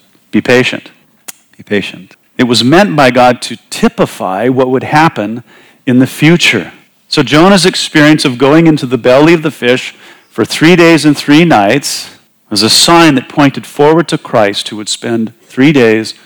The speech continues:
three nights in the grave. And just as Jonah emerged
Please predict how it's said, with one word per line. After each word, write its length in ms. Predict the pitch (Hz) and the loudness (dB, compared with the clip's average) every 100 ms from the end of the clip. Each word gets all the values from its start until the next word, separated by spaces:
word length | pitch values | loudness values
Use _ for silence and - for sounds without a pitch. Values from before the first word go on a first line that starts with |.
| _ _ | _ _
three 340 | - 135 156 | -4 2 2
nights 400 | 127 107 107 - | 2 2 0 -4
in 60 | 110 | -6
the 100 | 98 | -4
grave. 460 | 117 117 98 95 | 0 0 0 -4
And 100 | 101 | -8
just 240 | 107 131 151 | -6 -6 -4
as 140 | 117 | -6
Jonah 460 | - 127 123 123 - - - | -2 0 2 0 -4 -20 -18
emerged 720 | 104 107 123 139 143 135 - | -6 0 2 4 2 0 -8